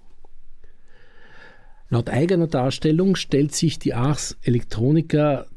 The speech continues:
diese Fragen im Zeitalter der globalen Vernetzung und der sich atemberaubend entwickelten Leistungsfähigkeit der sogenannten künstlichen Intelligenz. Sie stellt sich aber diese Frage auch in einer Zeit,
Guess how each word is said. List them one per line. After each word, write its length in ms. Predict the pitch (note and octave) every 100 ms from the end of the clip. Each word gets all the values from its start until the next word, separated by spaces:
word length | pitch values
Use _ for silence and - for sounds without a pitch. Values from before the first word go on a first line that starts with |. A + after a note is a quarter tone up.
| -
diese 400 | B2 B2+ A#2 - -
Fragen 580 | - A2+ A2+ D3 D3+
im 160 | C#3+ A#2+
Zeitalter 600 | - B2+ C#3+ C#3 C3+ C#3
der 100 | B2
globalen 720 | A#2 B2+ A#2+ A#2+ B2 A2+ A2
Vernetzung 720 | A2 G#2 A2 C#3 - E3+ F#3 F3 - - - - - - -
und 180 | C3
der 100 | D3+
sich 280 | A#2 C#3 -
atemberaubend 1300 | - C3+ D#3 - D#3 D3 C3 A2 A2+ A#2+ C3 B2+ -
entwickelten 600 | A#2+ - C3 C#3+ C3 A#2+
Leistungsfähigkeit 1400 | A2 G#2+ C3+ - C3+ A#2+ - G#2+ G#2+ - G#2+ A2+ - -
der 80 | B2+
sogenannten 640 | - A2+ A#2 G#2 A2 B2
künstlichen 720 | A2+ A#2+ A2+ - A2 - A2 -
Intelligenz. 920 | A2 A2 A2+ A2 F#2 F#2+ - - - - - -
Sie 180 | - A2+
stellt 360 | - E3 F3
sich 280 | - F3+ E3
aber 360 | C#3 D3 C3+ - - - - -
diese 320 | - C#3+ B2+
Frage 560 | - - G2+ B2+ D3 D3+
auch 120 | A2+
in 120 | C3+
einer 200 | B2 A2+
Zeit, 600 | G#2+ - G2+ A#2 E3+ -